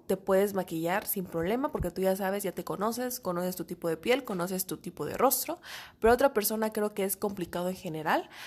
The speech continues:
porque tenemos que satisfacer, que dejarla satisfecha en el aspecto de que le gusta el maquillaje. Entonces, si yo pongo así por hileras, lo más difícil que, que a-, aún me encuentro es el delineado,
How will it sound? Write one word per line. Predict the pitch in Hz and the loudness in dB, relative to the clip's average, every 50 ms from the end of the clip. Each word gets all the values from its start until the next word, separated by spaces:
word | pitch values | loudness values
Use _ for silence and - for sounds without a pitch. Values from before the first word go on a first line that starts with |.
| - - - | -14 2 4
porque | 196 185 185 180 | 4 6 6 4
tenemos | - 185 180 190 202 214 226 226 | 2 2 2 2 2 0 0 -2
que | 196 185 | -4 -4
satisfacer, | 185 190 185 - 170 175 - 170 175 - 208 226 240 247 240 | -4 -4 -6 -6 -6 -6 -6 -6 -4 0 0 0 0 0 -2
que | - 185 | 0 0
dejarla | 170 170 170 - 185 190 190 | 2 0 0 -2 -2 -2 0
satisfecha | 185 - 185 180 - 165 - - - - 240 240 - - 269 320 403 - | 0 -2 -4 -4 -4 -4 -6 -2 0 0 0 0 0 -2 -2 -2 -2 -4
en | 220 208 | -4 -4
el | 185 175 170 | -2 -2 -2
aspecto | 180 - - - 185 - - 190 | -4 -4 -6 -6 -6 -4 -2 -2
de | 175 170 170 | -2 -2 -2
que | - 175 | -4 -4
le | 165 165 165 | -2 0 2
gusta | 175 208 233 233 - 226 | 4 2 2 2 0 -2
el | 208 | -2
maquillaje. | 190 190 - 170 165 165 165 175 - - 233 285 330 - - - - - - - | -2 -2 -4 -4 -4 -4 -4 -4 -4 -4 -6 -6 -6 -10 -14 -14 -14 -10 -2 0
Entonces, | 190 190 185 202 202 208 208 208 - - - _ | 2 4 4 6 6 6 4 2 0 -4 -8 _
si | - - 190 | -8 -2 0
yo | 202 226 233 | 2 2 2
pongo | 233 240 240 240 240 | 2 2 2 4 4
así | 233 220 - 208 202 | 2 2 0 -4 -6
por | 202 - - 190 180 175 | -6 -2 0 0 2 2
hileras, | 180 175 175 170 180 185 196 233 262 - - | 2 0 0 0 0 2 0 0 -2 -4 -4
lo | - 202 185 | -2 0 0
más | 190 196 220 233 | 2 2 0 0
difícil | 269 262 240 226 - 233 226 | 0 -2 -4 -6 -6 -6 -6
que, | - - 175 165 165 160 160 - - - - - _ _ _ _ | -6 -4 -4 -4 -4 -4 -6 -8 -14 -16 -18 -20 _ _ _ _
que | - 190 190 | 6 8 8
a-, | 190 196 | 10 8
aún | 190 - 185 196 190 202 247 277 | 8 6 6 4 4 4 2 2
me | 269 240 | 0 0
encuentro | 214 190 - 196 190 190 190 208 233 269 - - | -2 0 0 0 0 0 -2 -4 -6 -8 -8 -6
es | - 185 185 180 180 185 185 - | -4 -4 -2 -2 -2 -4 -4 -4
el | 190 190 | -6 -4
delineado, | 175 170 160 156 156 151 160 175 185 185 226 262 359 - | -4 -4 -4 -4 -4 -4 -2 -2 -2 -2 -2 -4 -6 -6